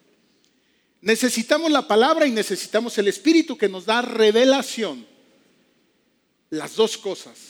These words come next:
Y a través de la palabra y del Espíritu, nosotros podemos tener entendimiento respecto de el camino, es decir, respecto de decisiones que tenemos que tomar para adelante.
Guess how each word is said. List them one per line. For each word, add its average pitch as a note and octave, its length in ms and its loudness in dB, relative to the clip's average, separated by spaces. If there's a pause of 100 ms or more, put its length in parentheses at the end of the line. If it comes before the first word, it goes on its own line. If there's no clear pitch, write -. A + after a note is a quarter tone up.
(800)
Y G#3+ 160 0
a D4+ 120 2
través C#4 480 4
de G#3 180 6
la B3 200 6
palabra C#4 720 2
y F#3+ 100 -4
del B3+ 240 2
Espíritu, B3+ 840 -2
nosotros A#3 520 -2
podemos A#3 640 -2
tener A3+ 460 -2
entendimiento B3+ 1300 0
respecto G3+ 840 -4 (280)
de G#3+ 320 2
el D#4 360 6
camino, G#3+ 720 0
es A#3+ 120 2
decir, C#4+ 640 0
respecto C4+ 600 0
de A3+ 80 8
decisiones C4 680 2
que - 140 0
tenemos G3+ 360 -4
que G3 120 -6
tomar E3+ 340 -8
para D3+ 160 -12
adelante. A#2 460 -18